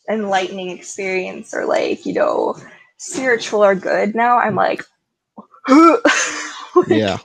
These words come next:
Speaker 1: now I think about it, and I'm like, I could, I could throw up. Or I could smack my old self, like, just go back there and just, like, stop.
Speaker 2: <laughs>
Speaker 1: But, um,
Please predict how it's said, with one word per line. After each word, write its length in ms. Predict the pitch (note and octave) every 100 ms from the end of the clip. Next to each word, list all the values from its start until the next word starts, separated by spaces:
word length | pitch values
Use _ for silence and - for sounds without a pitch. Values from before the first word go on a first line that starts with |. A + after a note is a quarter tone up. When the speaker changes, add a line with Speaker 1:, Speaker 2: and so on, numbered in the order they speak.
| _
Speaker 1:
now 140 | C4
I 80 | B3
think 180 | B3 A3+
about 240 | A3 G3+
it, 60 | G3
and 80 | -
I'm 60 | A3
like, 140 | F#3 -
I 60 | E4
could, 200 | B3+ A3+ - -
I 60 | E3+
could 180 | - A#3
throw 140 | G#3+
up. 240 | - G3 - _ - - - - - - - -
Or 60 | G3
I 80 | F#3+
could 140 | G3+
smack 300 | - F#3+ G3+ F3+
my 120 | F3
old 160 | F3
self, 320 | - - - -
like, 180 | D#3+
just 540 | F3 F#3+ - - - -
go 100 | G3+
back 200 | F#3+ -
there 80 | G3
and 60 |
just, 140 | F#3+ F#3+
like, 140 | E3+ _ _ _ _ _
stop. 260 | - F3 -
Speaker 2:
<laughs> 140 | - - - - _ - - - _ _ _ _ -
Speaker 1:
But, 220 | A3+ -
um, 440 | G#3 G3+ G#3 A3